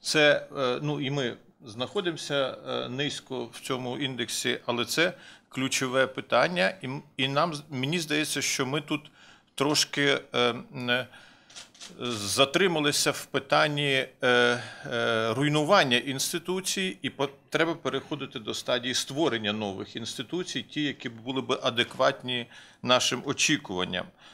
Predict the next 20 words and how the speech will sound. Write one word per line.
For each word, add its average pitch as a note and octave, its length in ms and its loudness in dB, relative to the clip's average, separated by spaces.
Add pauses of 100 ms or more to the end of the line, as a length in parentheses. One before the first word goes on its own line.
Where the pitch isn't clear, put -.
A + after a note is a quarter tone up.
(120)
Наприклад, C#3+ 720 -2
ми D3+ 140 4
не E3+ 120 2
можемо C3+ 480 0
очікувати C3+ 600 0
доброї C3+ 420 -2
роботи C3 440 -4
інституцій F#3 760 -2
державних, D#3+ 800 4
коли, D3 420 2 (440)
е, A#2 260 6 (180)
по-перше, D#3 420 4
ми C#3+ 120 0
втратили C3+ 560 4
авторитет B2+ 720 0
через A2+ 280 -2
всі - 220 -2
події, B2 460 -2
які E3 240 -6
відбувалися. E3 840 -4